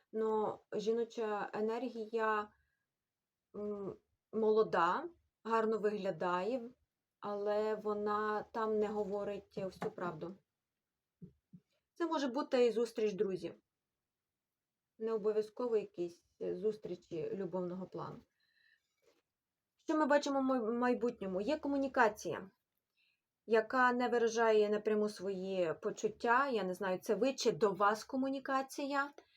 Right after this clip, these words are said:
Можливо, вечорами спілкуєтеся і розмовляєте також про сім'ю, про стабільність. У мене відчуття,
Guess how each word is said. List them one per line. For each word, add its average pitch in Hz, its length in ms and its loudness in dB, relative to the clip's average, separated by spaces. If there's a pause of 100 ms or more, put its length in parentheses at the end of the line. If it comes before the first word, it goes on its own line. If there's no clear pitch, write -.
(360)
Можливо, 330 480 6 (200)
вечорами 226 680 4
спілкуєтеся 202 1120 -2 (380)
і 233 520 4 (600)
розмовляєте 233 680 4
також 226 480 4
про 208 460 0
сім'ю, 202 580 0 (280)
про 214 140 -2
стабільність. 196 800 -2
У - 40 -10
мене 247 280 0
відчуття, 220 680 -4